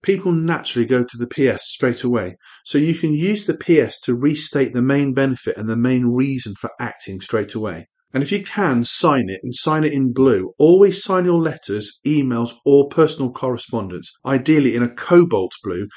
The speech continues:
to make it look as authentically like a signature as possible, ideally like a real signature.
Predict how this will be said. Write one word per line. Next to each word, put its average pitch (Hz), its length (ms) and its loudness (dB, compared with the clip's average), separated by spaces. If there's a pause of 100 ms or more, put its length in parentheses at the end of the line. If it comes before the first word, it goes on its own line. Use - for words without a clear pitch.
(140)
to - 100 -2
make 127 240 0
it 123 80 4
look 131 220 2
as 123 120 2
authentically 123 800 0
like 113 200 -6
a 120 80 -6
signature 113 500 -6
as 101 100 -8
possible, 90 440 -8 (200)
ideally 139 460 4
like 117 240 -2
a 120 60 2
real 113 400 4
signature. 95 640 -4